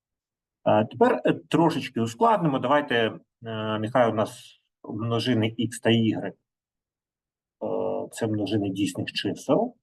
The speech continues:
так? У нас тут же в декартовому добутку буде багато точок. Стандартний такий приклад, коли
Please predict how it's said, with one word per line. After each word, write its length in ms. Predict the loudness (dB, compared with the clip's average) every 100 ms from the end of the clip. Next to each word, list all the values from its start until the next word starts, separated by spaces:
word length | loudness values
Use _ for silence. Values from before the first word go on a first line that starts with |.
| _
так? 140 | -12 -12 -12 _ _ _ _
У 100 | -8
нас 260 | -4 -2 -2
тут 180 | -6 -4
же 100 | 0
в 40 |
декартовому 680 | 2 4 2 2 -4 -4 -6
добутку 560 | -2 -2 -2 -8 -14 -20 -20 _ _ _ _
буде 280 | -6 -4 -2
багато 440 | 0 2 2 -2 -6
точок. 440 | -6 -8 -8 -18 _
Стандартний 680 | -20 -12 -8 -4 -4 -4 -12
такий 260 | -16 -14 -14
приклад, 460 | -8 -8 -2 -2
коли 300 | -2 -4 -2